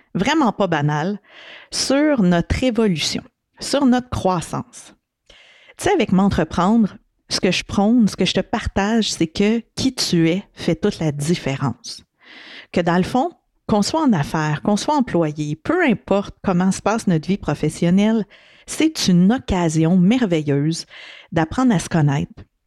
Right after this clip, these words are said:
de se transformer et d'évoluer. Parce que notre grande mission humaine, c'est un peu ça. On est venu apprendre, on est venu évoluer. On est toujours en pleine croissance et il y a toujours des trucs qui nous arrivent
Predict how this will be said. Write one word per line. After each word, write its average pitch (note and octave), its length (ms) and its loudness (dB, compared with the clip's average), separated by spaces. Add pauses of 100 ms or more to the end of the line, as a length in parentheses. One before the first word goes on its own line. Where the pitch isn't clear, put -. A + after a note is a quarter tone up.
de F3 160 0
se - 100 -4
transformer F#3 880 2
et A3 180 2
d'évoluer. D#3 760 0 (500)
Parce G3 200 -6
que D#4 120 0
notre C#4 180 4
grande C4 280 4
mission A3 400 4
humaine, E3 480 4
c'est - 160 -6
un C4 140 0
peu C#3+ 160 0
ça. - 280 -4 (480)
On A#3 140 2
est C4+ 80 4
venu C#4+ 220 2
apprendre, E3+ 580 0 (480)
on G#3+ 140 4
est C4 100 4
venu C#4+ 160 2
évoluer. D#3 640 0 (840)
On F#3+ 140 4
est A3 140 2
toujours C4 260 0
en F#3 100 2
pleine F3 260 0
croissance D3 760 -2 (500)
et A3+ 400 0 (280)
il F3+ 80 2
y F#3 40 4
a G3 80 2
toujours B3+ 460 0
des D#3 160 -2
trucs - 320 -4
qui - 140 -2
nous D#3+ 200 4
arrivent E3 480 2